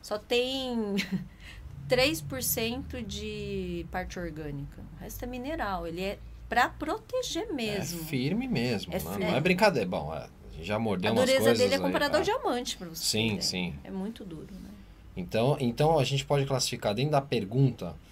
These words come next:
Speaker 2: a gente pode classificar que é o maior, a maior A principal complicação pode ser a,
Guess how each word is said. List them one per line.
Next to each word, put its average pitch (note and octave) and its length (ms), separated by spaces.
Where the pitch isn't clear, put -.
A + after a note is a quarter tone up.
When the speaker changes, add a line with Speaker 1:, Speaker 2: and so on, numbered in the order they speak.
Speaker 2:
a F#2+ 60
gente F#2+ 200
pode G#2+ 240
classificar G2+ 680
que G2 440
é G2+ 100
o G2 140
maior, G2+ 460
a F2 120
maior F#2+ 440
A - 40
principal C3 540
complicação C3 800
pode D3 240
ser - 200
a, G#2+ 120